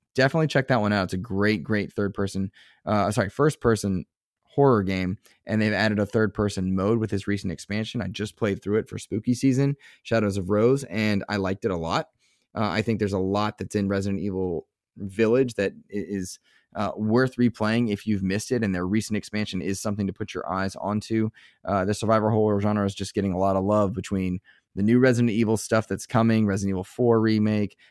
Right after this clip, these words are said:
uh, the Village expansion, uh, Callisto Protocol, Dead Space is getting its remake. There's a lot of survival horror to be had for sure. Atomic Heart was recently announced for Game Pass day and date.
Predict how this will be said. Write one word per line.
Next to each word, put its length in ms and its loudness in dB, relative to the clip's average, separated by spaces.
uh, 220 -2
the 120 -2
Village 260 2
expansion, 840 0
uh, 140 -4
Callisto 320 -4
Protocol, 500 0
Dead 280 -4
Space 280 -2
is 100 -6
getting 240 0
its 140 -6
remake. 360 -2
There's 180 -4
a 40 0
lot 320 0
of 80 -4
survival 420 -4
horror 280 -4
to 100 -12
be 140 -6
had 260 -4
for 140 -12
sure. 420 0
Atomic 480 0
Heart 300 4
was 160 -2
recently 380 0
announced 500 -2
for 400 -2
Game 320 -4
Pass 280 0
day 200 -4
and 160 -4
date. 260 0